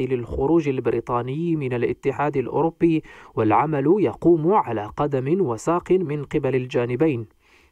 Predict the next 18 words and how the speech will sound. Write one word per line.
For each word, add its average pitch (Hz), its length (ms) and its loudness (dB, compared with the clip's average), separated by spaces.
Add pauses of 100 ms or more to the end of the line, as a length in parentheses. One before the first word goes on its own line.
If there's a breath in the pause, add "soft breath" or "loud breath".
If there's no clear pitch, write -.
وتشير 117 680 -2
استطلاعات 123 800 0
الرأي 151 560 -2
إلى 113 200 0
أن 113 200 -6
فرص 170 440 0
الحملات 135 760 -4
المؤيدة 139 840 -4
والمعارضة 131 840 0
للخروج 139 640 0
في 127 220 -10
حشد 139 380 -6
الناخبين 139 840 -4
باتت 180 460 -4
متساوية 160 680 -2
تقريبًا، 175 840 -4 (500 loud breath)
في 120 220 -4
وقت 139 360 0